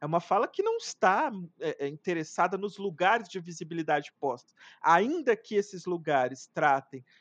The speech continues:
de uma sobrevivência, como eu disse há, há dois dias atrás, o que a gente quer quando a gente entra na universidade, não é, quando a gente pula o muro da universidade, a gente não tá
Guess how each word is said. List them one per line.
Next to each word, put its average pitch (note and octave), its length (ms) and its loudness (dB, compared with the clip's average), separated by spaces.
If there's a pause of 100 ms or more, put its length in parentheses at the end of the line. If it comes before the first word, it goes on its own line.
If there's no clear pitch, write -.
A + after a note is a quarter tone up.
(100)
de C#3+ 140 -6
uma F3+ 160 -2
sobrevivência, E3+ 1300 -6
como E3 220 -4
eu D3+ 80 -4
disse C#3+ 400 -10
há, C3 180 -12 (120)
há D3 140 -16 (460)
dois E3+ 240 -4
dias C3+ 240 -8
atrás, F#3+ 400 4 (560)
o C#3+ 100 -4
que G#3 140 2
a G#3+ 60 4
gente G#3+ 360 -6
quer F3+ 180 -4
quando F#3+ 200 0
a F3+ 60 4
gente F#3+ 400 -8
entra F3+ 200 -12
na F3 140 -6
universidade, E3+ 880 -4 (260)
não G#3 280 0
é, D4 500 2
quando G#3+ 160 4
a G#3 60 6
gente G3+ 240 -8
pula C#4 240 -6
o A3+ 40 -6
muro G#3 200 -2
da E3+ 120 -4
universidade, E3+ 760 -4
a A3+ 40 -12
gente A3+ 280 -12
não C4 180 -12
tá E4 340 0